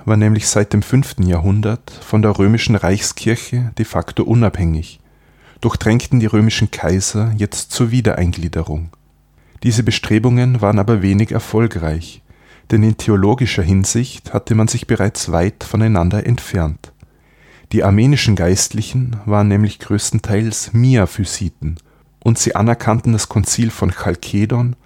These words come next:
auf dem der Miaphysitismus verurteilt worden war, nicht an. Auf einer armenischen Synode im Jahr sechshundertsieben, die in der Hauptstadt Dwin stattfand,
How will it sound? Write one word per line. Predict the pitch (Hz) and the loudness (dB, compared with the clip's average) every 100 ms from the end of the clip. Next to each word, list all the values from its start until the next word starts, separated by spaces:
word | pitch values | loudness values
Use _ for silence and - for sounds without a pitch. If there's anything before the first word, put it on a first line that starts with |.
| _ _ _ | _ _ _
auf | - 107 - | -6 -6 -2
dem | 107 117 | 2 4
der | 107 | 4
Miaphysitismus | 107 117 107 - - 101 - 117 - 101 - | 4 4 2 -2 -4 -4 -2 -2 0 -2 -2
verurteilt | - - 139 - 90 - | -4 0 0 0 -4 -2
worden | 92 90 90 | -2 0 0
war, | 87 101 113 - | 0 -2 -4 -2
nicht | 110 113 - 92 | -2 -2 -6 -4
an. | 85 80 80 _ _ _ _ - | -4 -4 -10 _ _ _ _ -4
Auf | 110 - | -2 2
einer | 104 104 | 2 4
armenischen | 104 101 113 123 - | 4 4 4 2 0
Synode | 110 - 95 90 104 120 123 120 104 | 0 0 2 2 2 0 0 -2 0
im | 110 | 2
Jahr | 101 101 | 4 2
sechshundertsieben, | - 113 - 107 98 - - 127 107 107 - _ _ - | 0 -4 -2 0 0 -2 -2 0 0 -2 -6 _ _ -2
die | |
in | 98 | 0
der | 90 | 0
Hauptstadt | 101 - - - - 95 | -2 -2 -4 -4 -8 -6
Dwin | 107 131 | 0 2
stattfand, | 123 - 85 - - 95 117 | 0 -2 -4 -4 -4 -4 -4